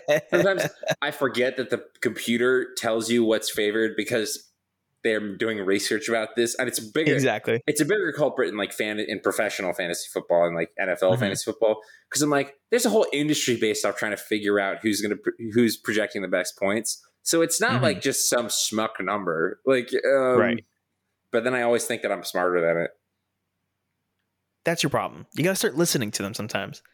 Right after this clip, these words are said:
Speaker 2: Yeah.
Speaker 1: But I digress. But I digress.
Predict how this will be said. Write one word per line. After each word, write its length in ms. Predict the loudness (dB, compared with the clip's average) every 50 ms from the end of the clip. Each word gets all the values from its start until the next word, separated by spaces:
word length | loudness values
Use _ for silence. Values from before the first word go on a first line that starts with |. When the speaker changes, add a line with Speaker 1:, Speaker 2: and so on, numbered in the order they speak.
| _ _ -6
Speaker 2:
Yeah. 480 | -4 -2 -2 -2 -2 -2 -4 -6 -8 -12 -18 _ _ _ _ _ _ _ _ _ _ -10 -4
Speaker 1:
But 120 | -2 0 2
I 100 | 2 2
digress. 440 | 0 0 -2 -4 -6 -6 -6 -4
But 120 | -2 0 0
I 80 | 0 0
digress. 420 | -2 -4 -2 -2 -2 -2 -2 -4